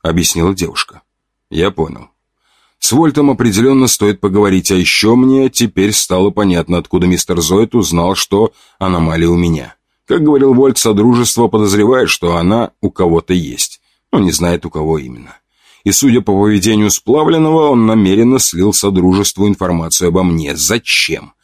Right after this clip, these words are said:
Подстегнуть меня к прокачке? Возможно. Но не думаю, что дело только в этом. Должно быть что-то ещё, что-то, что связано с предательством, о котором Нуул говорил в видениях. Ох, нужно поскорее активировать амулет и получить ответы».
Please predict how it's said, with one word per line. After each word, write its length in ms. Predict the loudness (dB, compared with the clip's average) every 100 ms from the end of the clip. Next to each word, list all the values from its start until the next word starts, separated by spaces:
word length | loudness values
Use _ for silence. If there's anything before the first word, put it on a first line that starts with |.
| _ _ _
Подстегнуть 560 | -8 -4 -4 -2 -2 0
меня 320 | 0 0 0
к 100 | -4
прокачке? 580 | -6 -4 -2 -2 -6 -12
Возможно. 580 | -8 -8 -8 -10 -6 -6 _ _ -20 -4
Но 100 | 0
не 120 | 2
думаю, 260 | 4 2 2
что 160 | 0 0
дело 260 | 2 2
только 280 | 0 0 2
в 60 | 2
этом. 320 | 0 -2 0
Должно 380 | 0 0 0 0
быть 140 | 0
что-то 280 | -2 -6 -4
ещё, 420 | -2 -2 -4 -6
что-то, 480 | -6 -4 -4 -4 -4
что 180 | -6 -4
связано 460 | -2 0 0 -2
с 100 | -4
предательством, 840 | -4 -4 -2 -2 -2 -4 -2 -2 -2 _ _ _
о 100 | -6
котором 500 | -4 -2 0 2 2
Нуул 360 | 2 2 4 2
говорил 500 | 2 2 2 2 0
в 60 | 0
видениях. 720 | -2 -2 -8 -10 -18 -20 _ _ _ _ _ _ _ -4
Ох, 640 | 0 2 0 -2 -6 -6
нужно 420 | -4 -4 -4 -8
поскорее 480 | -6 -4 0 2 0
активировать 640 | -2 -2 0 2 0 0
амулет 440 | 0 0 2 0 -2
и 40 |
получить 500 | -4 -4 -2 -4 -4
ответы». 640 | -6 -8 -10 -10 -14 -16